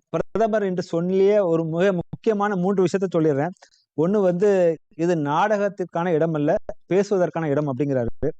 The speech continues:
ரெண்டாவது, ஒரு தேர்தல் தோல்விக்கு அப்புறம் ஒரு பெரிய அளவுக்கு ஒரு டிப்ரெஷன்ல இருக்கிறாங்க எதிர்க்கட்சிகள், என்ன செய்யறது அப்படிங்கிறது ஒரு டிப்ரெஷன் இருக்காங்க. மக்களுடைய கோபம் எதிர்க்கட்சிகள் மேல இருக்கு, அந்த அதை பூரா எங்க, எங்க அவையில வந்து கொட்டுறாங்க அப்படிங்கிற விஷயத்தையும் சொல்றாரு.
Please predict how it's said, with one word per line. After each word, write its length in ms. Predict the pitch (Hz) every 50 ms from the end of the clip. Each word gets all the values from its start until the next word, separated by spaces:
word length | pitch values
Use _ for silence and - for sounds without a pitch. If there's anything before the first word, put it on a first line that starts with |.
| - - - - - - -
ரெண்டாவது, 540 | 156 170 185 208 196 196 185 196 214 208 190
ஒரு 200 | 180 175 165 143
தேர்தல் 380 | - 185 202 220 226 220 202 170 - - -
தோல்விக்கு 400 | 185 185 196 214 202 196 180 175
அப்புறம் 260 | 156 190 208 202 185
ஒரு 100 | 175 156 -
பெரிய 300 | 170 170 180 214 220 208
அளவுக்கு 360 | 185 175 185 185 180 - 196
ஒரு 400 | 185 175 175 170 165 156 147 139
டிப்ரெஷன்ல 560 | 131 147 - - - 180 160 - 175 160 151
இருக்கிறாங்க 340 | 147 - 147 143 139 143 139
எதிர்க்கட்சிகள், 420 | 143 139 - 143 - 147 143 139 139
என்ன 200 | 147 156 175 170
செய்யறது 480 | - 165 156 - - 160 160 156 156 147
அப்படிங்கிறது 420 | 127 143 143 139 139 139 147 147 143
ஒரு 160 | 139 135 135
டிப்ரெஷன் 500 | 135 135 135 135 - 147 147 131 - 135
இருக்காங்க. 280 | 123 135 147 - - 143
மக்களுடைய 420 | 135 135 - - 175 165 170 156 -
கோபம் 280 | - 170 180 180 180
எதிர்க்கட்சிகள் 500 | 160 156 165 165 170 151 - 156 143 143
மேல 360 | 151 - - - - - 151 143
இருக்கு, 340 | 139 113 131 147 151 131 - _ - - - - - _ _ -
அந்த 260 | 143 160 160 175 156
அதை 200 | 147 160 202 196
பூரா 220 | 160 196 208 214
எங்க, 240 | 202 175 180 185 220 214 202
எங்க 340 | 190 180 180 170 180 170 151
அவையில 180 | 156 208 226 220
வந்து 220 | 208 190 185 180 -
கொட்டுறாங்க 400 | - 170 165 - 208 190 175 175
அப்படிங்கிற 340 | 175 165 139 165 165 165 151
விஷயத்தையும் 320 | 131 - 151 170 170 - -
சொல்றாரு. 360 | 147 139 151 147 131 117 123